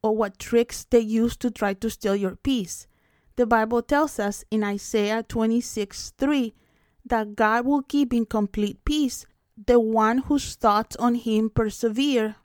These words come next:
because in him we have trusted. So I remind you that the devil and his demons try to separate us from God, but we do not have to fall into any of their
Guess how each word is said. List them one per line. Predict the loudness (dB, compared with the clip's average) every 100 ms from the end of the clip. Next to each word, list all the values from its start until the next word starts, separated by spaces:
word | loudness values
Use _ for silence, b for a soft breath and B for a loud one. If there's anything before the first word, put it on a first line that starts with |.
| -6
because | -4 0 0 0
in | -2 -4
him | 0 0 2 2
we | 0 -2
have | -4 -10
trusted. | -4 -2 -2 -6 -8 -8 -14 _ _ _ _ _ _
So | -4 2
I | 4
remind | 4 4 4 2 4 4
you | 4
that | 2 2
the | 2
devil | 2 0 2 2 2
and | -2
his | -4 -6 -2
demons | 0 2 2 0 -6
try | -4 -2 -2
to | -4
separate | -2 -4 0 0 0
us | -2 -6
from | -8 -6 -2
God, | 0 0 -4 _ _ _ _ _ _ _
but | -6
we | -2 -2
do | 0 0
not | 0 -2
have | -4 -6 -6
to | -14
fall | -8 0 2 2
into | 0 -4 -2 -4
any | -2 0 0
of | -2 -2
their | -4